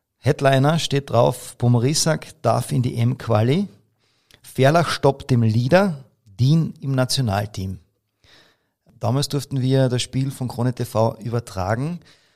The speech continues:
und ich hab mit dir vorab ein bisschen, äh, geplaudert, um mir die letzten Infos einzuholen.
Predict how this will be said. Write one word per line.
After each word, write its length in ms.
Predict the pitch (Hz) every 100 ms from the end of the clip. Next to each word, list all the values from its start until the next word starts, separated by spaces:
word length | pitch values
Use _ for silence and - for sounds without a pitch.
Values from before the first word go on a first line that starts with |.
| _ _
und 560 | 120 120 127 - - -
ich 160 | 117 127
hab 100 | 123
mit 180 | 127
dir 240 | 123 143 139
vorab 540 | - 120 120 120 -
ein 180 | 113 117
bisschen, 540 | 131 127 127 120 117
äh, 340 | - 113 113 107
geplaudert, 480 | 113 107 104 123 120
um 80 | 120
mir 80 | 113
die 80 |
letzten 300 | 110 110 -
Infos 360 | 117 131 123 104
einzuholen. 640 | 95 95 113 98 113 143